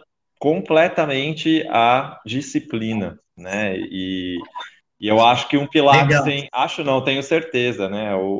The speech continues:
Speaker 1: o Pilates sem disciplina não é Pilates, né? Você vai praticar alguma coisa, mas se você não tiver a disciplina, você não vai, aquilo não vai tocar o seu coração, não vai tocar a sua cabeça, e você não vai conseguir tocar as pessoas se você não tiver essa disciplina.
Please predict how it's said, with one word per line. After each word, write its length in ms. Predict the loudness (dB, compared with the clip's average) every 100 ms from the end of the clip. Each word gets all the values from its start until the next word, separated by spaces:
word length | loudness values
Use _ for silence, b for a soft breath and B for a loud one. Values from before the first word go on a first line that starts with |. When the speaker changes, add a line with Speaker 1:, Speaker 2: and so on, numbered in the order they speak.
| -6
Speaker 1:
o 60 |
Pilates 420 | -4 2 2 2
sem 180 | -4 -6
disciplina 880 | -6 -6 -6 -4 -4 -2 -2 -4 -6 _ _ _ _ _ _ _
não 240 | -8 -6 -4
é 80 |
Pilates, 480 | -4 0 2 2 -2 -12
né? 240 | -12 -12 _ b b _
Você 180 | -8 -2
vai 220 | 0 2
praticar 480 | 2 2 0 0 2
alguma 420 | 4 2 -2 -4
coisa, 300 | -2 -2 -2
mas 200 | -4 -6
se 60 | -4
você 240 | -8 -4
não 160 | -6 -4
tiver 300 | -6 0 2
a 60 |
disciplina, 600 | 0 -8 -14 -8 -6 -6
você 360 | -6 -6 -8 -8
não 260 | -6 -8 -4
vai, 600 | -2 -2 -2 -4 -8 -10 _ _ _ _ _ -4
aquilo 340 | -2 2 2
não 200 | 4 4
vai 260 | 4 4 2
tocar 380 | 0 4 4
o 80 | 6
seu 280 | 2 0 0
coração, 680 | 4 6 4 2 -2 0 0
não 120 | -2
vai 160 | -2 -2
tocar 260 | -2 0
a 40 | 0
sua 180 | -2 -2
cabeça, 680 | -2 0 -2 -2 -2 -2 B B -8
e 80 | -4
você 260 | -2 -2
não 140 | 0 2
vai 160 | 2
conseguir 420 | 0 -6 -4 -4
tocar 280 | -2 0 2
as 120 | 0
pessoas 540 | -2 -8 -4 -2 0 -2
se 80 | -6
você 220 | -6 -6
não 140 | -6
tiver 260 | -6 -4 -4
essa 160 | -4 -10
disciplina. 580 | -16 -20 _ -14 -14